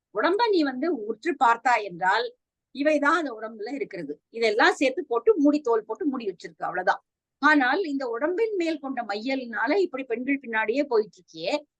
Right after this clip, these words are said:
இந்த, இந்த உ-, உறுப்புகள்ல இந்த பெண் என்பவள் எங்க இருக்கிறாள் நீ சொல்லு அப்படின்னு கேக்குற மாதிரி இந்த பாட்டு அமைஞ்சிருக்கு. அப்போ இந்த உடம்ப வந்து வெளியில இருந்து பார்த்தா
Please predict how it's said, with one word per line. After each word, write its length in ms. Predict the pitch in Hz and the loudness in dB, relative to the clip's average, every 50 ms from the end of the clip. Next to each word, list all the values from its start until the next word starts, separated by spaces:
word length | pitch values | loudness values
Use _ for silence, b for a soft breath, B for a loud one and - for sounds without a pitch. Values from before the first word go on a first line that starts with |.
| _ _ _ _ - | _ _ _ _ 4
இந்த, 280 | 269 311 330 349 311 320 311 294 - | 6 6 6 6 6 4 4 2 4
இந்த 260 | 285 294 311 302 269 269 | 6 6 6 6 6 4
உ-, 260 | 262 247 240 233 226 226 | 2 0 -4 -4 -4 0
உறுப்புகள்ல 580 | 262 330 403 302 - 415 427 370 285 247 254 302 349 320 - - - | 2 2 2 4 4 2 4 4 2 2 2 2 2 2 0 -4 -12
இந்த 200 | 226 233 233 - | -10 -8 -6 -4
பெண் 280 | - 262 285 330 359 370 | -2 0 2 2 2 2
என்பவள் 380 | 370 294 277 - 208 247 285 | 0 0 -2 -2 -4 -4 -4
எங்க 200 | 254 220 208 202 | -4 -4 -6 -6
இருக்கிறாள் 380 | 196 190 - 180 175 190 233 233 | -8 -8 -4 -2 -2 -2 -2 -4
நீ 80 | 208 185 - 180 | -8 -20 -20 -18
சொல்லு 180 | 160 165 151 147 _ _ | -18 -16 -18 -18 _ _
அப்படின்னு 300 | - 175 175 190 240 240 220 | -12 -8 -8 -8 -6 -6 -6
கேக்குற 200 | 208 - 196 175 | -4 -2 -2 -2
மாதிரி 260 | 170 180 208 247 226 | 0 -2 -4 -4 -4
இந்த 120 | 202 - | -8 -6
பாட்டு 300 | - 170 165 160 - 269 370 466 - _ _ _ _ _ _ - | -6 -6 -4 -2 -2 -2 -2 -4 -6 _ _ _ _ _ _ -4
அமைஞ்சிருக்கு. 540 | 196 190 190 196 185 165 - 151 - - - _ _ _ _ _ _ _ _ _ _ _ _ _ _ _ _ | -4 -4 -4 -6 -10 -10 -14 -16 -18 -20 -20 _ _ _ _ _ _ _ _ _ _ _ _ _ _ _ _
அப்போ 200 | - 175 233 240 294 311 | -12 -2 2 4 4 4
இந்த 180 | 285 247 226 214 | 4 2 2 4
உடம்ப 340 | 196 202 208 320 370 381 453 | 6 6 6 6 6 6 6
வந்து 300 | 427 302 285 277 294 339 440 415 - _ _ _ _ _ _ _ _ _ _ - | 8 8 6 6 6 4 4 2 0 _ _ _ _ _ _ _ _ _ _ 2
வெளியில 300 | 226 302 349 359 359 359 | 4 6 6 6 6 6
இருந்து 180 | 359 349 311 | 4 4 2
பார்த்தா 260 | 277 320 294 294 320 | 4 2 4 4 4